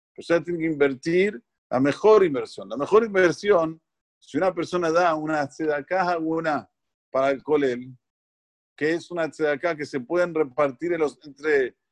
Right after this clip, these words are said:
los Abrejim que hay en el Kolel o los Talmidei Jajamim y pueden vivir dignamente, ahí no te Sehar Kulam.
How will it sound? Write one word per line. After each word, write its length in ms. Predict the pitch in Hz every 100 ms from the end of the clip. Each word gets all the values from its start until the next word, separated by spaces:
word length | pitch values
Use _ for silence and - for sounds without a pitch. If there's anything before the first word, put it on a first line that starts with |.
| _ -
los 160 | 117
Abrejim 400 | 139 139 151 190
que 100 | 170
hay 140 | 165 170
en 100 | 160
el 140 | 143
Kolel 500 | 147 143 143 131 113
o 180 | - 127
los 160 | 123 117
Talmidei 360 | 135 131 165
Jajamim 720 | 190 170 147 151 156 147 127 - _ _ -
y 300 | 160 190 175
pueden 480 | 131 190 196 180
vivir 260 | 156 160 151
dignamente, 960 | 143 131 123 139 175 165 202 226 240 220 _ _ -
ahí 220 | 131 175
no 180 | 156 -
te 160 | 160
Sehar 380 | 139 143 139 135
Kulam. 480 | 123 117 135 120